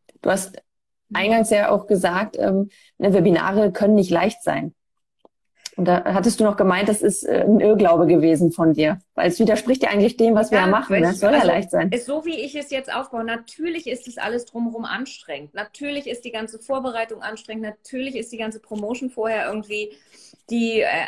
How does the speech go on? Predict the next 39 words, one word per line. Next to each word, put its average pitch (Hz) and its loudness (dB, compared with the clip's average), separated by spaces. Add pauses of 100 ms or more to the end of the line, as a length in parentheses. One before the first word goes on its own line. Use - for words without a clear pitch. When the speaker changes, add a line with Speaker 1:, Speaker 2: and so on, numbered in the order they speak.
Speaker 2:
ist - -10
anstrengend. 220 -8
Ähm, 208 -6
und 220 -8
natürlich 254 -12
ist 226 -14
auch - -12
die 208 -16
Woche, 233 -10
die 214 -12
danach 202 -6
noch 247 -8
kommt, 170 -12 (400)
anstrengend. 160 -6
Weil 170 -6
da 185 -4
darf 185 -4
man 208 -10
sich 202 -16
dann 208 -10
ja 175 -8
auch 196 -14
nicht 208 -14
fallen 208 -6
lassen 208 -10
und 185 -14
sagen, 190 -8
„So, 196 -10
Webinar 190 -6
ist - -14
rum, 202 -6
jetzt, - -12
jetzt, - -10
jetzt 190 -12
lege 196 -6
ich 202 -14
die 196 -12
Füße 220 -10
hoch.“ 185 -8